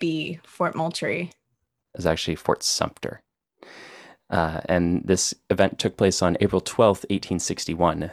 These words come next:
Speaker 2: The Confederates were successful in taking the fort from the Union troops occupying it. Um, I believe the Union troops had been at Fort Moultrie, uh, the previous December, and then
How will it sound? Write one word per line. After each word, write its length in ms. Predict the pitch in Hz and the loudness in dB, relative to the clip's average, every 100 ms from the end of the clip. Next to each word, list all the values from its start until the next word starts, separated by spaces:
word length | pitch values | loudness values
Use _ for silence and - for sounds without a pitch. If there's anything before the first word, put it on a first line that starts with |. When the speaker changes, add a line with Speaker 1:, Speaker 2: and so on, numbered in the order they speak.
| - | 0
Speaker 2:
The 120 | 87 | 0
Confederates 560 | - 82 - 87 80 - | 0 -4 2 2 2 0
were 120 | 87 | -2
successful 580 | - - 104 98 - 90 | -2 2 2 2 2 2
in 100 | 82 | 4
taking 340 | 120 131 104 | 2 2 2
the 60 | 82 | 2
fort 280 | - 87 | 2 2
from 180 | - 87 | 2 0
the 60 | 82 | 0
Union 260 | 85 82 | -2 -2
troops 320 | 80 85 85 - | -2 -4 -4 0
occupying 560 | 85 - - - 78 78 | 0 0 -8 -4 -6 -6
it. 200 | - - - - - - _ - | -12 -14 -20 -20 -20 -20 _ -2
Um, 280 | 87 78 - _ | -2 0 -6 _
I 60 | 95 | -2
believe 340 | 87 98 120 | 2 2 2
the 80 | 107 | 2
Union 280 | 98 98 87 | 2 2 2
troops 260 | - 92 | 0 -4
had 320 | - 123 113 107 | -2 0 0 2
been 140 | 95 | 2
at 100 | 85 | 2
Fort 260 | - 98 85 | 2 2 4
Moultrie, 680 | 92 107 - - 82 82 - _ _ _ _ _ _ - | 4 4 4 -2 -2 -4 -14 _ _ _ _ _ _ 0
uh, 360 | 92 82 80 80 - | 2 4 0 -4 -6
the 80 | - | -6
previous 400 | - 101 87 - | -2 -2 -2 -4
December, 840 | - 82 - - 113 82 - - 113 | -2 0 2 4 4 2 -2 -4 -2
and 200 | 92 85 | 0 2
then 380 | 87 87 85 | 2 2 0